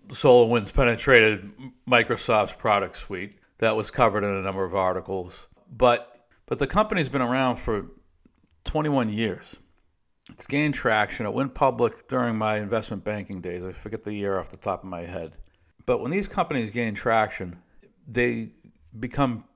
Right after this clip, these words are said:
pretty pervasive pretty quickly, pretend-, particularly with regard to enterprise software. And they gain traction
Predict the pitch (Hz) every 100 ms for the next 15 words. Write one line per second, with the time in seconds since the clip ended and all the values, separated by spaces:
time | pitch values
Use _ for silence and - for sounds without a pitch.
0 | - - 180 160 - 120 117 117 - 95
1 | - 143 113 107 110 98 101 - 101 -
2 | 123 - 92 - - 170 165 131 107 110
3 | 117 107 107 104 107 101 90 87 _ _
4 | _ _ _ _ 120 120 113 107 95 107
5 | 92 - - - _ _ _ _ 147 135
6 | 131 127 - - 127 123 120 117 - -
7 | 127 156 208 196 - 175 156 - 123 117
8 | 104